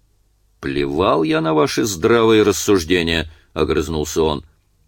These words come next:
Я услышал отчаяние в его голосе. "До станции я вас дотащу".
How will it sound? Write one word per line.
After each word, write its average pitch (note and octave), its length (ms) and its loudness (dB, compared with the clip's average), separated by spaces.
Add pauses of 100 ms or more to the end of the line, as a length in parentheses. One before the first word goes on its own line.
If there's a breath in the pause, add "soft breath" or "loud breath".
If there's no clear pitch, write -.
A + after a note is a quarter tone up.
(160)
Я D2 200 -2
услышал D2+ 600 -6
отчаяние C#2 800 -6
в - 60 -18
его C#2 260 -6
голосе. C2+ 440 -6 (540)
"До G#2+ 180 2
станции A#2 680 -2
я F#2 200 2
вас D#2+ 220 -2
дотащу". C#2+ 640 -6